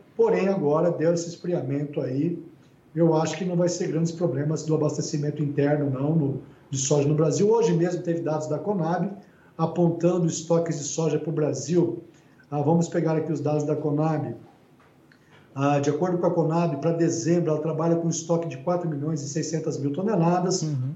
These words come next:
Speaker 1: O nosso número aqui, ah, tá em linha também com isso daí. Não vai faltar soja pro, pro último trimestre do ano. Lembrando que normalmente no Brasil, a partir de novembro, os preços da soja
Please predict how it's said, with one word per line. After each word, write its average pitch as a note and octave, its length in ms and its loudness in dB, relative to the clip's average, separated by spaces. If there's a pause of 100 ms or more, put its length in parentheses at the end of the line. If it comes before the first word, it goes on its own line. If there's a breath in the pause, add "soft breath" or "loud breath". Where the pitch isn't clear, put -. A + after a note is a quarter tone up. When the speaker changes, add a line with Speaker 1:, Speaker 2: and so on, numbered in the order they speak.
Speaker 1:
O A3+ 100 4
nosso F#3+ 380 2
número E3+ 520 4
aqui, - 600 0 (340 loud breath)
ah, F3 520 2
tá G#3+ 140 -2
em F#3 80 2
linha E3 320 0
também D#3 400 0
com D3 60 -10
isso - 220 -8
daí. E3+ 460 0
Não A3 180 -6
vai F#3 140 -2
faltar D#3 360 -2
soja C#3+ 500 -4 (480 loud breath)
pro, D#3 360 4
pro D3+ 200 0
último E3 300 2
trimestre D3 420 0
do F#3+ 80 2
ano. G3 100 4
Lembrando G3 460 2
que F3+ 100 -2
normalmente E3+ 540 0
no F3+ 80 -2
Brasil, E3+ 580 0 (200 loud breath)
a F#3 160 2
partir F#3+ 340 -2
de F#3 80 -6
novembro, F3+ 480 -2
os E3+ 100 -4
preços - 240 -4
da E3 100 -2
soja D3 480 -4